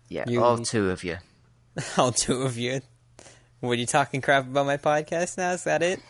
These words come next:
Speaker 1: <laughs>
Speaker 2: I see how it is. <laughs> But, but be sure to check in next week for the wonderful results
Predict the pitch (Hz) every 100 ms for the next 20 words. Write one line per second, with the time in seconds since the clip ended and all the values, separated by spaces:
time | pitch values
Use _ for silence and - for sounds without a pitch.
0 | - 320 - 330 - - 294 _ _ _
1 | - - - 143 127 117 117 131 131 -
2 | - _ _ _ _ _ - - _ -
3 | - - - 127 131 127 - 131 131 156
4 | 160 185 165 156 156 - - 143 147 135
5 | 113 - - 107 107 _ - 107 107 110
6 | 110 - 113 104 101 101 98 - -